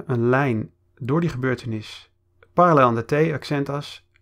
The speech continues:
en dan lees je het snijpunt met de x-accentas af. Als dit te snel ging, ga nog even terug in de video om te kijken hoe ik dat heb gedaan. Nou, met die Lorentz transformaties kun je de x-accent en t-accent coördinaten ook berekenen.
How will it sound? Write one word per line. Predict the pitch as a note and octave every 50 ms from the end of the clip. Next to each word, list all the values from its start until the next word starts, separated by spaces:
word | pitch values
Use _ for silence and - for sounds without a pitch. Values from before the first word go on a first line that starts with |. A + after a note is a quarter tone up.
| _ _
en | - - B2 B2 B2+ - -
dan | - B2+ B2+ A#2+ B2 - A#2
lees | A#2 A#2 A#2 A#2+ -
je | -
het | A#2+ A#2+ -
snijpunt | - - B2+ A#2 A2 A2+ - C3+ A#2+
met | A#2 C3+ -
de | - - - F3 E3+
x-accentas | - - A#2+ - - A#2+ G#2+ G2+ G2+ G2+ G2+
af. | G2 - - - _ _ _ _ _ _ _ _ _ _ _ _ _ _ _ _ _ _ - -
Als | A2 G#2+
dit | A#2+ C3+
te | D3 D3
snel | - C#3+ C3+ C3+ C3
ging, | - - C3 B2+ B2+ - _ _ _ _ _
ga | _ - - C#3
nog | C#3+ C#3
even | C3+ B2 - B2
terug | - C3+ A#2+ -
in | C#3
de | A#2+ A2+
video | - C#3+ C3 B2 A#2+ A#2 A#2+
om | B2+ B2+ A2+
te | - -
kijken | - A#2+ A2+ A#2 - A#2
hoe | A#2 C3
ik | C#3 -
dat | C3+ B2
heb | A#2+ A2+ -
gedaan. | - - A#2 - - - _ _ _ _ _ _ _ _ _ _ _ _ _ _ _ _ _ - - _ _ _ _ _ _ _ _ _ _ _
Nou, | - B2 B2
met | D#3 E3+
die | - C#3 C3 - -
Lorentz | - A#2+ B2+ D#3 G#3 B3 A3+ F3 -
transformaties | - D3+ C3 - - B2 A#2+ A2+ A2 - A2+ - -
kun | - D#3+ D#3
je | C#3 A#2+ A#2+ -
de | C3 A2+ A2+ A2+ - - - D3+ D#3
x-accent | - - - - _ _ - A#2 - - - D#3 C#3 A#2 G#2
en | A2 G2+ -
t-accent | - D#3 D3 C#3 - - - A#2+ A2 - -
coördinaten | - - C3+ A#2 A#2 A#2+ A#2 A2 - -
ook | A#2+ G#2+
berekenen. | A2 A#2 G#2+ A2+ G#2 G#2 A#2 - - F3+ A#3 A#3